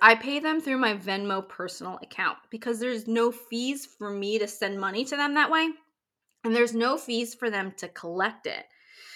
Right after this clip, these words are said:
So because my business and my personal accounts are both linked to my business, um, bank account, my clients pay me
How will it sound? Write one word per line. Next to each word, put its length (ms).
So 460
because 600
my 300
business 640
and 200
my 140
personal 600
accounts 440
are 140
both 420
linked 460
to 100
my 160
business, 680
um, 460
bank 240
account, 380
my 300
clients 640
pay 380
me 480